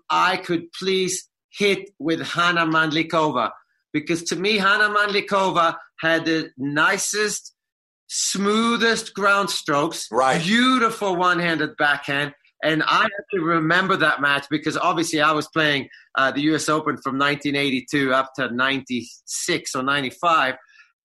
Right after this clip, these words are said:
Speaker 1: But Hana Mandlikova, I think that match was special because it was the first time that I had seen Martina not being outplayed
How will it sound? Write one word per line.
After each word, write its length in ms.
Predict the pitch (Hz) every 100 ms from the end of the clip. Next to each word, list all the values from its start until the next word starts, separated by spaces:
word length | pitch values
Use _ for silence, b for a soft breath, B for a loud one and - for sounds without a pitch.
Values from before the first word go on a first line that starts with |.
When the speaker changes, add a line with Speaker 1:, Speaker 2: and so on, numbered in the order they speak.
| _
Speaker 1:
But 180 | 156 156
Hana 280 | 175 214 240
Mandlikova, 1000 | 233 233 202 202 196 185 180 185 180 - 147
I 160 | 170
think 380 | 254 - 220 214 -
that 260 | 175 170
match 360 | 160 170 170 -
was 200 | 147 -
special 520 | - 160 156 - 160
because 500 | 147 151 160 147 127 -
it 100 | 156
was 220 | 160 156
the 120 | 151 -
first 340 | - 226 240 -
time 400 | - 208 180 165 165 B B _
that 120 | 156
I 160 | 170 175
had 180 | 165 160
seen 460 | - 196 196 180
Martina 1040 | 156 156 156 - - 208 240 190 135 147 - _ _ _ _ _
not 420 | 156 170 240 269 269
being 360 | 254 202 - -
outplayed 1300 | 185 170 - - - 175 185 214 226 165 139 143